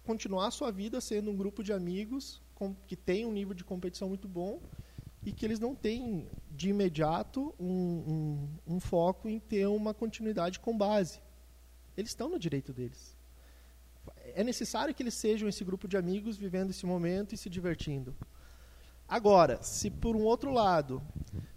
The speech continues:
existir, é, uma mantenedora do esporte, como uma C B R U, ou como uma F G R, ou como uma F P R, e ela declarar que o investimento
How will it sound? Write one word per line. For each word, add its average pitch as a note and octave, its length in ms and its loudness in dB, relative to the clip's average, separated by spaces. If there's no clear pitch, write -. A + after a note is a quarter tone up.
existir, F3+ 800 0
é, C#3+ 420 2
uma F3 580 4
mantenedora F#3+ 680 4
do F#3+ 80 -2
esporte, F#3 480 2
como E3+ 420 4
uma F3 220 4
C F3 160 -2
B E3 120 0
R D#3 200 4
U, D#3 100 6
ou D3 160 6
como E3+ 460 2
uma C#3+ 180 0
F D#3+ 220 0
G C#3+ 140 -2
R, C#3+ 220 4
ou D3 60 0
como D#3 240 0
uma D3+ 120 2
F D#3+ 220 -2
P D#3+ 120 0
R, C#3+ 320 2
e D#3 140 4
ela F#3+ 200 6
declarar F3+ 540 4
que E3 340 2
o D#3+ 160 2
investimento F3+ 800 0